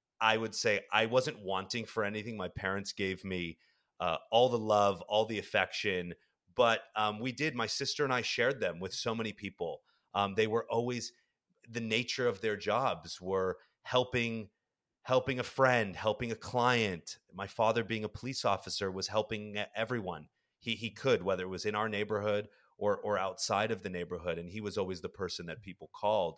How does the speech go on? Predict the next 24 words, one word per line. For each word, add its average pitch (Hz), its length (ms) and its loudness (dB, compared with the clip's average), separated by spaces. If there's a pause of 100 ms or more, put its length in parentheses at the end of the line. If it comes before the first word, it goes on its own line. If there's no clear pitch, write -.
(320)
So - 180 -2
I 110 80 2
saw 135 280 2
them 143 140 -2
self-, 104 300 -2
selflessly 101 640 -4
give. 98 540 -2 (460)
And 123 140 0
then 135 100 0
on, 127 160 0
and 127 120 -4
then 127 80 -2
on 113 80 -4
top 185 320 -2
of 104 160 0
that, 85 300 -2 (500)
on 113 120 0
the 113 60 0
weekends, 117 840 -2 (160)
when 104 140 -2
they 107 80 0
weren't 135 280 0
working, 95 580 0 (340)
host, - 440 2